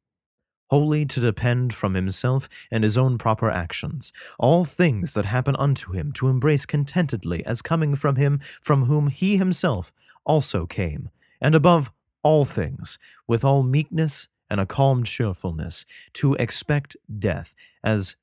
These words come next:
being nothing else but the resolution of those elements, of which every creature is composed, and if the elements themselves suffer nothing by this, their perpetual conversion of one into another,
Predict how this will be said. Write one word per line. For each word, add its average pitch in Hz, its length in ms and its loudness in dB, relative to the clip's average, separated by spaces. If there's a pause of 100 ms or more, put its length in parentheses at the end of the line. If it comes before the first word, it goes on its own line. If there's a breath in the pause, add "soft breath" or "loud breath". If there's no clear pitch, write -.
(120)
being 147 340 2
nothing 151 460 0
else 98 400 -6 (480)
but 120 100 0
the 127 80 0
resolution 120 840 0
of 87 160 -6
those 87 280 -2
elements, - 580 -6 (460)
of 117 140 0
which 143 240 2
every 151 240 2
creature 143 460 0
is 120 200 -2
composed, 117 600 0 (320 loud breath)
and 139 100 2
if 151 100 2
the 151 140 2
elements 175 380 2
themselves 147 440 2
suffer 156 380 0
nothing 139 760 -2
by 87 240 0
this, 80 360 -4 (240 loud breath)
their 123 100 2
perpetual 131 540 0
conversion 107 720 0
of 95 220 -2
one 113 380 2
into 104 360 -4
another, 101 440 0